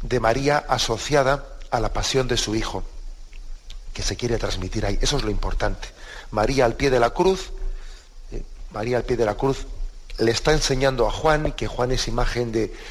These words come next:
de cada uno de nosotros, de, de, del discípulo, el discípulo amado por Cristo, que cada uno de nosotros somos el discípulo amado por Cristo. María le está enseñando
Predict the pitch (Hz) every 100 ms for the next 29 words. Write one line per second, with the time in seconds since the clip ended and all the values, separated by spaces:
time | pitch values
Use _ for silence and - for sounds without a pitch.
0 | - - 117 110 120 139 127 113 143 -
1 | 156 123 113 113 120 110 110 - 147 -
2 | 127 131 - - - - 104 104 107 139
3 | 139 120 117 113 127 120 110 101 156 170
4 | - 135 127 107 107 131 120 107 127 143
5 | 127 127 117 101 101 - 147 131 101 113
6 | 120 113 113 - 143 - 123 - - -
7 | - - 113 120 151 139 - - 160 -
8 | - - - 147 127 - 113 170 151 101
9 | 82